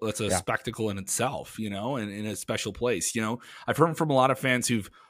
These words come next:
Speaker 1: gone to W W E Madison Square Garden shows, and they're like, "There's just a lot of history here. It's fun to say you went to an M S G show." That,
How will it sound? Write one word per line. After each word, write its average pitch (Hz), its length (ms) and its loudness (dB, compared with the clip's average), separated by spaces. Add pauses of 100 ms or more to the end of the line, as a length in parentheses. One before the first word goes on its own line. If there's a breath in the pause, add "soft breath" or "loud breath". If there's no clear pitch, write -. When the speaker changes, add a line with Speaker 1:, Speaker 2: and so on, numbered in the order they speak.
(220 soft breath)
Speaker 1:
gone 131 280 6
to 131 80 6
W 120 280 8
W 117 280 6
E 117 380 4 (160)
Madison 120 380 4
Square 110 240 2
Garden 135 320 8
shows, 92 380 4
and 104 60 -6
they're 110 80 0
like, 92 200 -4
"There's 101 140 -4
just 110 180 0
a - 40 -8
lot 107 180 4
of 98 60 0
history 127 340 -2
here. - 320 -6
It's - 120 -10
fun 104 300 0
to 104 60 -2
say - 160 -4
you 98 180 -2
went 92 200 -8
to 107 80 -4
an 92 100 -4
M 90 100 -6
S 110 100 -8
G 160 180 -8
show." - 400 -6
That, 95 140 -6